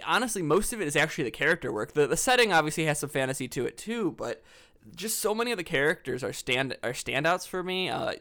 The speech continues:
it, it's really great, but I think we should tell people how this game plays, 'cause it actually plays really differently, uh, in my opinion,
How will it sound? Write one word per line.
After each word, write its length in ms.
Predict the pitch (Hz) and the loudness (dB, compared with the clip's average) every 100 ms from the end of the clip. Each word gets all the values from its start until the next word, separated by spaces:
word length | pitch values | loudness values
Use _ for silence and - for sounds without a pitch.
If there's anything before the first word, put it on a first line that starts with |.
| - | -10
it, 200 | 64 - | -16 -10
it's 180 | 143 - | -12 -8
really 160 | 190 | -6
great, 360 | 160 131 131 - | -4 -4 -6 -4
but 180 | 139 - - - - - | -4 -4 -14 -20 -8 -2
I 60 | |
think 160 | 226 311 | 0 2
we 40 | |
should 120 | 311 254 | 2 4
tell 120 | 208 | 2
people 200 | 208 185 | 2 0
how 220 | - 156 | 0 0
this 140 | 180 | 0
game 220 | - 143 135 | 0 -2 0
plays, 320 | 143 135 113 | 0 0 0
'cause 140 | 127 | -4
it 80 | 127 | -2
actually 340 | 180 240 320 | -2 0 -4
plays 320 | 285 240 208 143 | 0 0 0 -2
really 360 | 131 160 170 | 0 2 2
differently, 680 | 135 - - 214 - 240 226 - | -2 -8 -8 -8 -6 -8 -10 -4
uh, 160 | 117 - | -2 -2
in 80 | 135 | -2
my 160 | 139 | 0
opinion, 420 | 175 190 190 180 | -2 -2 -4 -4